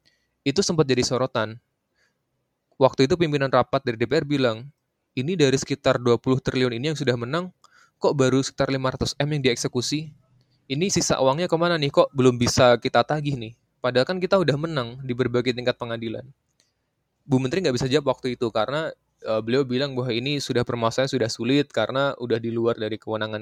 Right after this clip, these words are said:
K L H K, butuh bantuan berbagai pihak dan lain sebagainya. Ya, itulah salah satu yang harus dikejar. Masa kalian udah menang gugatan, eh, apapun lah, tapi terus kemudian kalian nggak bisa nagih dari apa yang kalian gugat, ya terus jadi kemenangan yang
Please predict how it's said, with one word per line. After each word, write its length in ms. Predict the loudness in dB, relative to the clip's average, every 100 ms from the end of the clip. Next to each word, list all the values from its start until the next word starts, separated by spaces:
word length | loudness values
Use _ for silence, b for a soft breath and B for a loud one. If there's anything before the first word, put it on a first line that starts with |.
| -10
K 40 |
L 80 | -4
H 80 | -2 -2
K, 80 | 0 0 -2 -10 b b -10
butuh 240 | -8 -4
bantuan 320 | 0 0 0 -4
berbagai 320 | -2 -2 -4
pihak 320 | -4 -4 -4
dan 160 | -6 -10
lain 80 |
sebagainya. 440 | -16 -20 -20 -20 -20 _ _ _ _ _ _
Ya, 160 | -10
itulah 240 | -6 -6 -6
salah 240 | -4 -6
satu 80 | -4
yang 80 | -6
harus 80 | -8
dikejar. 560 | -8 -2 -2 -2 -6 _ B B B B B B
Masa 240 | 0 4 4
kalian 240 | 4 2
udah 160 | 0 -2
menang 320 | -2 -4 -4 -4
gugatan, 720 | -4 0 0 0 -4 -6 -8 -18 _ _ _ _ _ _ 0
eh, 360 | 6 8 8 4 -2 2
apapun 400 | 4 4 2 0
lah, 240 | -2 -2
tapi 240 | -4 -2
terus 160 | -2 -4
kemudian 320 | -4 -2 0
kalian 240 | 2 2 2
nggak 80 |
bisa 240 | 0 -2 -2
nagih 400 | -4 -4 -8 -8 -6
dari 320 | -2 0 0
apa 240 | 0 -2
yang 80 | -2
kalian 240 | -4 -4
gugat, 280 | -6 -2 -4 -4 _
ya 160 | -6 -4
terus 400 | -2 -4 -4 -6 -2
jadi 160 | -2
kemenangan 560 | -2 -6 -4 -4 -2 -2 2
yang 160 | 0